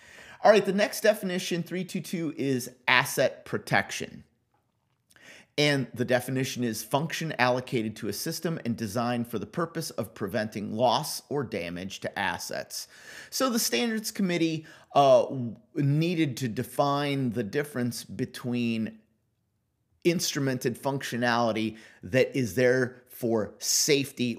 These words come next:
or an environmental protective purposes, which is covered by the standard, and then those instrumented functions that are there to prevent you from losing money,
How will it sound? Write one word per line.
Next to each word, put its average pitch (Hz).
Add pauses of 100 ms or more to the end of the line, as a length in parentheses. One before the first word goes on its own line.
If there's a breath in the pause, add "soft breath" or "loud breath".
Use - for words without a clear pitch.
or 117
an 107
environmental 113
protective -
purposes, 127
which 110
is -
covered 240
by 147
the 131
standard, 117 (420 loud breath)
and 190
then 185
those 156
instrumented 135
functions 117
that 120
are 107
there 113 (300)
to 135
prevent 151
you 123
from 104
losing 110
money, 110